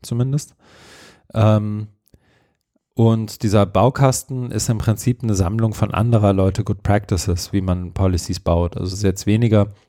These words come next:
dass wir irgendwie als Team hergegangen sind und gesagt haben, so muss eine Policy aussehen, sondern eher, dass wir eben sammeln, sowohl was sind andere gute oder was sind Policies und die durchsuchbar machen. Andererseits aber auch sagen wollen, guck mal,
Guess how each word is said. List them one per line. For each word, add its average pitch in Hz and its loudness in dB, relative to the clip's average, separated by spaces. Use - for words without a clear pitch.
dass - -4
wir 113 4
irgendwie 104 -4
als 95 0
Team 107 -4
hergegangen 95 2
sind 92 -2
und 90 -14
gesagt 92 0
haben, 92 -2
so 90 -2
muss 90 -8
eine 98 -6
Policy 110 0
aussehen, 107 0
sondern 95 -2
eher, 101 4
dass 98 0
wir 104 4
eben 101 2
sammeln, 101 2
sowohl 98 0
was 101 -2
sind 101 -10
andere 98 -2
gute 98 -2
oder 92 0
was 90 -2
sind 98 -12
Policies 120 2
und 95 -8
die 95 -10
durchsuchbar 113 -2
machen. 110 -2
Andererseits 101 2
aber 92 4
auch 87 2
sagen 92 2
wollen, 92 0
guck - -10
mal, 95 2